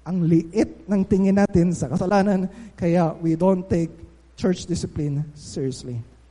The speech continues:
So, banal ang utos ng Diyos. At kapag nilalabag natin yon, dapat tayong disiplinahin ng Diyos through our church family. So, kung kasalanan ang problema, ano dapat yung response? Di ba? Dapat mayroong repentance. Dapat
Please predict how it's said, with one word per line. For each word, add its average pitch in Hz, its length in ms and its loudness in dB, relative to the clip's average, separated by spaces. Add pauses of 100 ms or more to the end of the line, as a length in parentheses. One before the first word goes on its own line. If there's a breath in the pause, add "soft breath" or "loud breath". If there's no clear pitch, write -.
(180)
So, - 240 -4 (720)
banal 254 400 4
ang 233 160 0
utos 202 320 -2
ng 180 160 -2
Diyos. - 480 -10 (300 soft breath)
At 180 160 -6
kapag 240 240 6
nilalabag 262 480 6
natin 240 320 4
yon, 240 80 6
dapat 220 320 4
tayong 220 400 6 (240 loud breath)
disiplinahin 226 640 4
ng 226 160 4
Diyos 208 400 4
through 214 320 6
our 247 400 8
church 208 480 0
family. 226 640 0 (560 soft breath)
So, 220 80 0
kung 247 160 10
kasalanan 254 560 6
ang 311 160 6
problema, 247 480 6
ano 254 160 6
dapat 233 400 6
yung 233 160 4
response? 214 880 -2 (160)
Di 233 80 2
ba? 262 160 6 (320 loud breath)
Dapat 294 640 4
mayroong 262 480 6
repentance. 233 880 4
Dapat 294 400 4